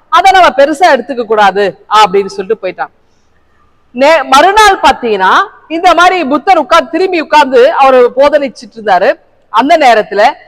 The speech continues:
இந்த மீண்டும் அதே மனிதன் வரான், வந்து மனம் மாறி என்ன செய்யறான், அவர் கால்ல விழுந்து அழறான். அப்போ சீடர்கள்லாம் ஓடி வந்து, "புத்தரே, நேற்று இவர் உன் முகத்துல காரி உமிழ்ந்தார், இப்போ திரும்பி வந்து அழறாரே." இப்போ புத்தர் சொல்றாரு,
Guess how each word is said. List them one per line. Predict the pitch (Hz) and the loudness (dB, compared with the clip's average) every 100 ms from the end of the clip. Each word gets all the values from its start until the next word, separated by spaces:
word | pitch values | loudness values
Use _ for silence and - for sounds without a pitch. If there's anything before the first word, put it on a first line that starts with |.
| _ _ | _ _
இந்த | 247 254 269 247 | -4 2 4 4
மீண்டும் | 240 330 440 453 | 2 0 2 2
அதே | 277 262 330 | 2 4 2
மனிதன் | 294 254 269 233 | 2 0 -2 -2
வரான், | 214 196 - _ _ _ - | 0 0 -4 _ _ _ -4
வந்து | 247 294 320 | -2 0 0
மனம் | 220 269 359 | 2 2 2
மாறி | 330 269 254 | 2 2 2
என்ன | 214 254 247 | 0 0 -2
செய்யறான், | 214 | -2
அவர் | 220 247 202 - | 0 0 -2 -2
கால்ல | 247 285 | -2 -2
விழுந்து | 214 214 233 | -6 -4 -2
அழறான். | 170 175 - _ _ _ _ _ _ | 0 -2 -6 _ _ _ _ _ _
அப்போ | 311 359 415 285 262 294 | -2 0 2 4 2 0
சீடர்கள்லாம் | 330 311 240 269 247 | 0 0 2 2 4
ஓடி | 233 233 | 2 2
வந்து, | 220 226 | -2 -2
"புத்தரே, | 220 311 269 302 - _ - | -4 0 0 0 -4 _ -6
நேற்று | 226 330 349 339 | 0 0 0 -2
இவர் | 311 277 | 0 0
உன் | 254 | 0
முகத்துல | 233 233 302 320 247 | -2 -2 -2 0 0
காரி | 214 233 262 247 | 0 0 0 -4
உமிழ்ந்தார், | 226 233 220 262 349 _ _ | -4 -4 -2 -2 -2 _ _
இப்போ | 233 247 294 | -12 -4 -2
திரும்பி | 247 294 392 403 | -2 -2 -2 -2
வந்து | 302 240 277 427 - _ - | -4 -4 -4 -6 -8 _ 0
அழறாரே." | 262 359 320 240 220 170 - - _ | 2 4 2 2 0 -4 -14 -20 _
இப்போ | - 403 453 | -4 0 0
புத்தர் | 302 285 320 277 | 0 -2 -2 -2
சொல்றாரு, | 262 214 196 196 | -2 -2 0 0